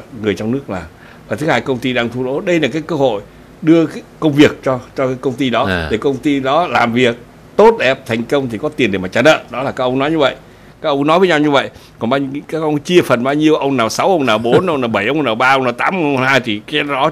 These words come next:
Speaker 1: chúng tôi không biết. Đó là chúng tôi chỉ kể lại những cái điều mà chúng tôi đọc được trên báo thôi.
Speaker 2: Nhưng mà tôi sợ như thế này, bây
Speaker 1: Thì
Speaker 2: giờ
Speaker 1: sao?
Speaker 2: lấy tiền vô, tiền nó để làm cho công trình.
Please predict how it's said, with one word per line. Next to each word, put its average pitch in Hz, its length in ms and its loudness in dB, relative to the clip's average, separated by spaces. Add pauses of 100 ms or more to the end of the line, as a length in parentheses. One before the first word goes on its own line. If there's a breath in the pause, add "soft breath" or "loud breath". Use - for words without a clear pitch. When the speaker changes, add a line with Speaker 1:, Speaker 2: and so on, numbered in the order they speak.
Speaker 1:
chúng 165 120 -6
tôi 139 100 -2
không 139 100 -2
biết. 208 260 4 (320)
Đó 135 140 0
là 143 180 -2
chúng 147 120 -10
tôi 131 140 -6
chỉ - 140 -18
kể 95 160 -8
lại 101 180 -8 (100)
những 131 80 -12
cái 160 100 -10
điều 113 120 -2
mà 92 100 -10
chúng 92 120 -20
tôi 120 100 -8
đọc 104 180 -6
được 101 120 -14
trên 98 100 -14
báo 104 200 -6
thôi. 123 140 -4
Speaker 2:
Nhưng 156 100 -6
mà 160 140 -4
tôi 185 140 2
sợ 160 180 4
như 180 160 2
thế 196 120 0
này, 165 240 0
bây 170 100 2
Speaker 1:
Thì - 60 0
Speaker 2:
giờ 156 280 6
Speaker 1:
sao? 156 80 -2 (220)
Speaker 2:
lấy 160 260 6
tiền 135 320 6
vô, 123 300 6 (140)
tiền 110 240 4
nó 107 100 2
để 104 160 4
làm 98 200 0
cho 92 80 -4
công 98 200 -2
trình. 92 200 0